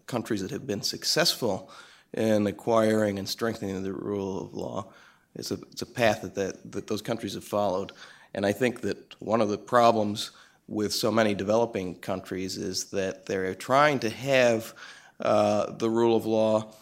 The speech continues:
while at the same time maintaining a large state that is constantly, uh, acting in arbitrary ways, which, as I say, is by definition, uh,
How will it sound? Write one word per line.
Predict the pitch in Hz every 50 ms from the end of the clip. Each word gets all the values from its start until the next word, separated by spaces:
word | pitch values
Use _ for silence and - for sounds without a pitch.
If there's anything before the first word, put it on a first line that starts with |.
| - _ _ _ - _ _ _ _ _ -
while | - - 110 113 117 117 120 113 110
at | 110 110 -
the | 110
same | - - 120 110 110 110 107
time | 110 - 123 110 107 107 101 101
maintaining | 101 98 101 98 - - 123 120 113 107 101 92 90 90
a | 87 90
large | 92 98 104 104 107 107 101 95 92 - - - - 196
state | - - - - 101 101 98 - - - -
that | - -
is | - 90 -
constantly, | - - - - 117 117 104 - - - - - - 90 98 90 - - - - - - - _ _ -
uh, | - - 101 101 98 98 95 85 71 - - - - - - - - - _ - - - - -
acting | - 117 107 - - - 123 107 101 101 98 95 - - - -
in | 104 101 104 - - - _ _ _ _ _ _ -
arbitrary | - 120 117 107 104 - - 120 107 104 104 101
ways, | 101 101 95 - - 101 101 98 - - - - - - - _ _
which, | - 104 95 - -
as | 101 95 101
I | 98 95
say, | - - 113 104 101 98
is | 95 92
by | - 98 95
definition, | - 104 - - 104 101 101 101 - - 95 87 101 - _ - _ _ _ _ _ _ - -
uh, | - 87 87 82 -